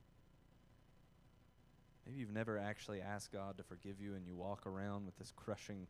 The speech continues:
weight of guilt all of the time. This is what God's blood is for. This is what Jesus gave his life for. Maybe you're living a life knowing that you're separated from God. You feel that gap.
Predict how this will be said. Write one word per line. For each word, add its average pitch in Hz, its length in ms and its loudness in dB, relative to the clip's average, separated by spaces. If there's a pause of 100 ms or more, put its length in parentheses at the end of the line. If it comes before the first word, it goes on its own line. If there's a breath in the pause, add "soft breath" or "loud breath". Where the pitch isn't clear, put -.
(240 loud breath)
weight 98 400 2
of 95 180 -12
guilt 101 460 0
all 98 340 2
of 92 100 -2
the 90 80 -4
time. 90 460 -6 (2000)
This - 120 -10
is 123 140 -4
what 113 160 2
God's 98 320 4
blood 98 400 4
is 95 100 -6
for. 98 360 2
This 104 200 -4
is 107 80 -6
what - 160 0
Jesus 104 420 0
gave 101 280 0
his 98 180 -6
life 95 320 2
for. 101 240 6 (260 loud breath)
Maybe 143 160 4
you're 165 120 10
living 151 320 8
a 120 80 8
life 117 360 6
knowing 123 300 6
that 117 80 6
you're 98 140 4
separated 117 720 4
from 113 280 2
God. 104 380 4
You 101 100 2
feel 151 440 6
that 104 260 6
gap. 120 400 6